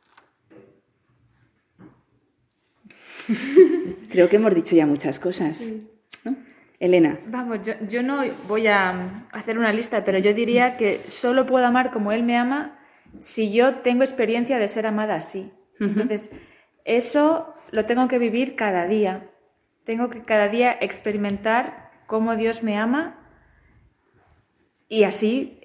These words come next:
Speaker 2: intentar llamar a los demás, ¿no? Entonces,
Speaker 1: Ujú.
Speaker 2: a mí me ayuda mucho, por ejemplo, pues cuando recibo el sacramento de la confesión, eh, o sea, yo experimento un amor que me levanta, que de-, nunca me aplasta, que no me echa nada en cara, que me da otra oportunidad,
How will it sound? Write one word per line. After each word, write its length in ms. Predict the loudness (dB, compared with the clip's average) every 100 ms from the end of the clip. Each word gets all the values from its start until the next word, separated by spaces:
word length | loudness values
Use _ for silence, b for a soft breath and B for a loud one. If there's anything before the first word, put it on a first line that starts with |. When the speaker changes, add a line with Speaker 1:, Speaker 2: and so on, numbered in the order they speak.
| -4
Speaker 2:
intentar 420 | 0 0 2 0
llamar 260 | 2 2 2
a 40 |
los 160 | 0 -2
demás, 340 | -6 -6 -8
¿no? 280 | -10 -10 -14 -6
Entonces, 360 | -4 0 0
Speaker 1:
Ujú. 80 | 0
Speaker 2:
a 40 |
mí 120 | 0 0
me 100 | 2
ayuda 260 | 2 2
mucho, 280 | 0 -2 -4
por 120 | -4
ejemplo, 640 | -4 -6 -6 -4 -4 -6 -14 _ _ -16
pues 160 | -14
cuando 760 | -10 -8 -4 -4 -4 -4 -6 -8
recibo 280 | -12 -10 -6
el 40 | -6
sacramento 340 | -4 -4 -2
de 40 | 0
la 140 | -2
confesión, 680 | -4 -8 -8 -6 -4 -4 -6 b b b b b b -10
eh, 800 | -6 -4 -2 -4 -4 -6 -6 -10 -12
o 40 |
sea, 140 | -10
yo 380 | -4 0 -2 -2 -2
experimento 720 | -2 0 0 2 2 2 2
un 80 |
amor 300 | 2 4 2
que 120 | 2 0
me 160 | 2
levanta, 640 | 4 4 4 2 0 -2 -2
que 140 | -4
de-, 220 | -4 -2
nunca 260 | -2 -2 -2
me 140 | -2
aplasta, 580 | -2 0 0 -2 -6 -6
que 120 | -6
no 100 | -6
me 80 | -6
echa 160 | -6 -6
nada 240 | -6 -6
en 120 | -6
cara, 440 | -4 -2 0 -2 -4
que 80 | -4
me 80 | -4
da 60 |
otra 180 | -2 -2
oportunidad, 840 | -2 -2 -4 -4 -2 0 2 0